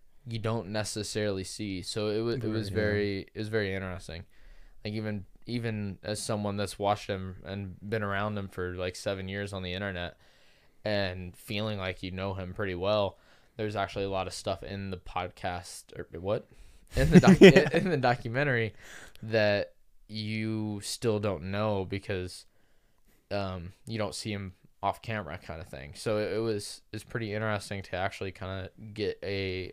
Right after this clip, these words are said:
Speaker 1: look behind of who he really is.
Speaker 2: Mm-hmm.
Speaker 1: So, and, and, like, his childhood and his upbringing and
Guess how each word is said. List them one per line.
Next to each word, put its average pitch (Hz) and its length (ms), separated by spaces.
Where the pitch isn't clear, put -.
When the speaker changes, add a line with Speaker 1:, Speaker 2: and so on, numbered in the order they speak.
Speaker 1:
look - 340
behind 92 720
of 90 200
who 107 180
he 101 200
really 95 340
is. 95 320
Speaker 2:
Mm-hmm. 101 380
Speaker 1:
So, 101 520
and, 113 160
and, 95 380
like, 95 340
his 104 600
childhood 110 640
and 98 100
his 98 100
upbringing 101 640
and 90 140